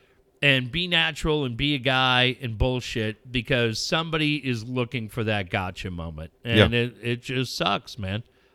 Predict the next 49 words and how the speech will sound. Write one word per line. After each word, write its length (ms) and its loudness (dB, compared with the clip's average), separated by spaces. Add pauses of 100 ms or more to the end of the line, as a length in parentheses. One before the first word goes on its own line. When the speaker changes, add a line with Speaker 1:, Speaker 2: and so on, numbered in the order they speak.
(140)
Speaker 1:
unfortunately. 560 0
But, 280 -2 (640)
uh, 220 -4 (200)
s-, 320 -10
coming 260 2
back 260 4
to 60 -2
Andy, 560 0 (180)
Speaker 2:
Yeah. 240 10
Speaker 1:
that's 220 2
just 280 0
what 160 2
I 140 4
think 240 -2
of 100 -2
when 140 -2
I 100 2
hear 240 0
him, 220 -6 (260)
is 200 0
you 80 0
just 200 -4
go, 100 0
"Ah, 240 2
I 40 4
wish 260 0
this 160 -2
guy 180 2
could 180 -2
just 160 -8
let 200 2
his 180 -2
guard 260 0
down 300 -2
and 140 -6
bullshit 420 0
a 60 -4
little 240 -2
bit 180 -2
and 80 -14
talk, 240 -4
'cause 200 -4
I 80 0
bet 160 0
he'd 140 -4
be 120 -4
really, 360 -2
really 240 -6
funny." 400 -8